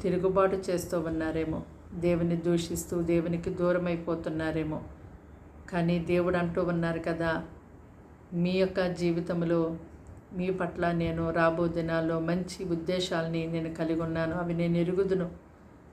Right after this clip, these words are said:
అవి హానికరమైనవి కావు, అవి సమాధానకరమైనవి" అని దేవుడు మాట్లాడుతూ ఉన్నారు.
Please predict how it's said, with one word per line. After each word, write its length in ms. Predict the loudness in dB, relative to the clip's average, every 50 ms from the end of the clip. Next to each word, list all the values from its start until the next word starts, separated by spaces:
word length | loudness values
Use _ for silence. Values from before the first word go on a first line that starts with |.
| -20 -16 -6 -2
అవి 240 | 0 2 2 2 2
హానికరమైనవి 920 | 2 4 4 4 4 2 2 0 0 0 2 2 2 2 0 0 0 0
కావు, 460 | -2 0 0 0 0 0 0 -2 -4 -6 -8 -12 -20 -20 -20 -20 -20 -10 -6 -2
అవి 200 | 0 0 0 0
సమాధానకరమైనవి" 1400 | 0 0 0 2 2 2 2 2 2 2 2 0 -2 -4 -2 -2 -2 -2 -2 -2 -2 -2 -2 -2 -2 -4 -6 -6 -8 -12 -16 -18 -20 -20 -20 -20 -10 -6
అని 200 | -2 -2 0 0
దేవుడు 380 | 2 2 2 4 4 4 2 2
మాట్లాడుతూ 680 | 2 2 2 0 0 2 4 4 4 4 4 2 0 0
ఉన్నారు. 440 | 0 0 -2 0 0 0 -2 -2